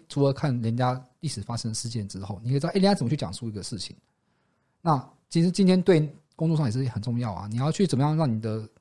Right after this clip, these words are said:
的利害关系人，或者是跟，是跟你的老板说，哎，我发生了什么样的事情，然后为什么你这样，这样主张？你要把这个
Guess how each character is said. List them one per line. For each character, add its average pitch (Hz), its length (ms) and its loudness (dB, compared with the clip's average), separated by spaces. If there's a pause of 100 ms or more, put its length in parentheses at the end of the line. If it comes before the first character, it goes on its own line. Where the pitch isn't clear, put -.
的 110 140 -2
利 139 160 -2
害 135 80 2
关 135 160 -4
系 120 100 -6
人， 107 160 -4 (100)
或 156 140 4
者 156 60 6
是 156 80 0
跟， 180 180 4
是 185 140 0
跟 180 120 4
你 147 60 4
的 131 60 4
老 127 100 4
板 113 220 2
说， 123 180 0
哎， 175 160 0 (460)
我 156 100 4
发 160 180 4
生 180 80 8
了 160 120 6
什 104 100 -2
么 113 60 2
样 135 100 2
的 113 80 -2
事 127 240 -2
情， 92 240 -8 (640)
然 117 120 -6
后 117 320 4 (120)
为 202 160 8
什 - 160 2
么 107 100 0
你 95 80 -2
这 104 100 -4
样， 120 80 0
这 107 80 -4
样 107 120 -2
主 - 160 -16
张？ 85 260 -12
你 147 60 -2
要 208 80 2
把 131 120 6
这 - 180 2
个 120 280 4